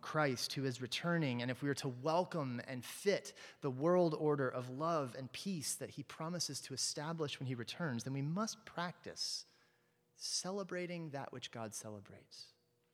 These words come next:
loving that which God himself loves. Indeed, we must practice loving and celebrating God himself. And I think what we find here in our text from Luke's gospel today is that Mary, Mary is our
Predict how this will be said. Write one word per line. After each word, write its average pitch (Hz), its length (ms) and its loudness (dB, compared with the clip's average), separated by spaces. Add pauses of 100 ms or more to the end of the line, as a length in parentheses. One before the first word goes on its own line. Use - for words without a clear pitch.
(280)
loving 139 560 2 (340)
that 135 280 0
which - 240 -2
God 120 320 0
himself 107 800 -4
loves. 110 500 -2
Indeed, 135 460 -2
we 139 60 0
must 135 280 -6
practice - 680 -4 (720)
loving 127 380 4
and 110 100 2
celebrating 110 640 0
God 101 260 0
himself. 92 640 -4 (760)
And - 540 -12
I 127 60 -2
think 143 160 0
what 131 80 2
we 123 80 0
find 131 320 4
here 123 160 2
in 113 80 2
our 110 80 2
text - 420 -2
from 117 180 -4
Luke's 110 200 -4
gospel 117 400 -2
today 107 260 -2
is 104 140 -4
that - 160 -10
Mary, 117 680 -6 (960)
Mary 196 300 -4
is 185 120 -2
our 147 120 -2